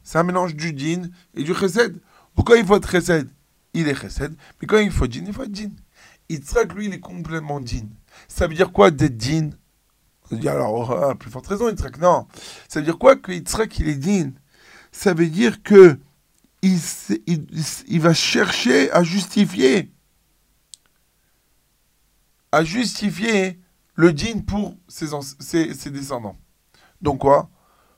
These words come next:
Donc il dit à Kadosh Baruch Hu, là, il faut être miséricordieux. Ici, il faut,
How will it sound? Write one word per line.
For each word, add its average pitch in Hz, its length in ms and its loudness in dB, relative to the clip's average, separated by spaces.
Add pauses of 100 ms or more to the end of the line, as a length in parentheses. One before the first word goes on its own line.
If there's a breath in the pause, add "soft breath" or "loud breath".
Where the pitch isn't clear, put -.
(160)
Donc - 140 -18
il 143 80 -10
dit 175 120 6
à 226 80 8
Kadosh 165 240 -4
Baruch 156 420 -4
Hu, - 480 -10
là, 240 220 6 (460)
il 156 60 -4
faut 175 100 -2
être 143 80 -2
miséricordieux. 117 640 -6 (840 soft breath)
Ici, 240 640 2 (1000)
il 180 100 0
faut, 180 420 6